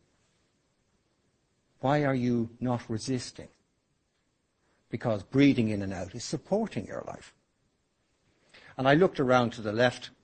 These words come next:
where the kitchen table was, and there was a couple of cereal boxes. Without naming the brand names, there was three different ones.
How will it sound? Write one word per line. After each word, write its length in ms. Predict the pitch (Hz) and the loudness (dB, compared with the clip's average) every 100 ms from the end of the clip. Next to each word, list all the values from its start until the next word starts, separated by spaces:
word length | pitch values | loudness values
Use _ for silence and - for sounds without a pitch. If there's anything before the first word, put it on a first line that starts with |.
| _ | _
where 120 | - 110 | -4 -4
the 60 | |
kitchen 300 | - - 117 | -2 -4 -2
table 260 | 117 110 101 | 0 0 0
was, 320 | 92 92 - - | -4 -6 -8 -4
and 220 | 117 107 | -4 -2
there 80 | 98 | -6
was 300 | 95 90 - | -8 -10 -12
a 240 | 107 85 80 _ _ _ | -12 -14 -18 _ _ _
couple 300 | 143 - 107 | -2 -2 -2
of 200 | 85 - | -6 -6
cereal 400 | - 160 135 92 | 2 4 4 0
boxes. 560 | - 78 - - - - _ _ _ _ _ _ _ _ _ _ _ _ _ _ _ _ - 110 | -8 -12 -14 -18 -18 -20 _ _ _ _ _ _ _ _ _ _ _ _ _ _ _ _ -18 -8
Without 280 | 113 113 | -6 -4
naming 280 | 120 117 101 | 0 0 0
the 60 | 98 | -4
brand 360 | 110 113 98 | -2 0 -2
names, 400 | 95 101 98 110 - | -4 -6 -6 -10 -4
there 120 | 131 | -2
was 140 | 127 | -2
three 320 | - 175 175 | 0 6 6
different 340 | 143 160 120 104 | 8 4 4 -4
ones. 420 | 110 - - | -4 -6 -16